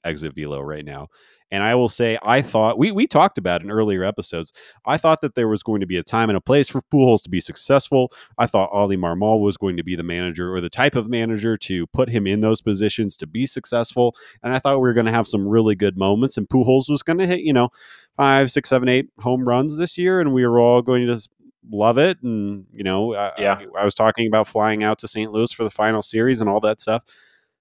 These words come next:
Speaker 1: He's crushing the ball. He is hitting the ball really well. He's having really solid at-bats. He's taking walks. He's hitting the ball hard. He has an expected slugging, which, you know, these take a while to stabilize, and it's still very early. But his <laughs> expected slug right now is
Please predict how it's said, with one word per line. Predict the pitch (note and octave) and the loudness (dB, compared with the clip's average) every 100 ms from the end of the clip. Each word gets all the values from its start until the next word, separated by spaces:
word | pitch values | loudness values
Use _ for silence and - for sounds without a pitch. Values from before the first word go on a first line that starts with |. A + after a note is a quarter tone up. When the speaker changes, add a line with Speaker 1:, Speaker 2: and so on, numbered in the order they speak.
| _ _ _ _ _ _ - | _ _ _ _ _ _ -4
Speaker 1:
He's | C4 - | -4 -4
crushing | - C3+ E3 G#2 F2 | 0 0 2 -2 -6
the | |
ball. | C#2 D2 C#2+ | -8 -8 -4
He | A#2 | 0
is | D3+ B2+ | 2 4
hitting | F3+ A3+ | 2 2
the | D#3+ | 0
ball | A#2+ C3+ G#2+ | 2 4 4
really | B2+ G#3+ B3 | 4 4 4
well. | A#2+ A#2+ C3 | 4 4 2
He's | A#2+ | 0
having | B2+ A#2 G#2+ G#2 | 0 0 -2 -4
really | G2+ D#3+ B3 G3 | -2 -2 -2 -6
solid | A2+ G#2 F#2+ F2+ | -2 -2 0 -2
at-bats. | F2+ - E2 G#2 - | -4 -4 -4 -4 -4
He's | D#3 C#3 | -6 -4
taking | - D#3 F3+ D3+ | -4 -2 -2 2
walks. | G2 A2 E3 - | 4 4 2 -2
He's | C3+ C3 | -4 -4
hitting | D3 D3+ | -2 -2
the | |
ball | A#2+ A#2 | 2 2
hard. | A2 G#2+ B2 C3+ - _ _ | 4 2 2 0 -20 _ _
He | F3 | 0
has | G#3 F3+ | 2 2
an | C3 | 2
expected | C3 - - C3 - E3+ C#3+ | 0 0 -2 -2 2 -2 0
slugging, | - G#2 A#2+ D#3 E3 | 0 0 2 0 2
which, | A2+ G#2 - | 2 2 -2
you | A#2 | -4
know, | F2+ D2 D2 _ | -4 -4 -10 _
these | A2 G2+ | -4 -2
take | G2+ F#2 | -4 -2
a | E2+ | -2
while | E2+ E2 | -2 -2
to | - | -6
stabilize, | - E2+ D#2 D2 D2 D2+ | -6 -4 -4 -4 -6 -6
and | D2 | -10
it's | - | -12
still | - D2+ | -10 -8
very | D2 D2 D#2 | -8 -8 -8
early. | E2 D2 C#2 _ - _ - | -6 -6 -10 _ -20 _ -2
But | A#2+ | 0
his | G3 | 0
<laughs> | |
expected | G#3 - - B2+ - D3 B2 | 0 -6 -2 -2 2 0 2
slug | - G#2 G#2+ B2+ | -4 0 0 4
right | C3+ D3 | 2 2
now | D3+ D3+ D3+ | 0 0 2
is | B2+ G2+ | 0 0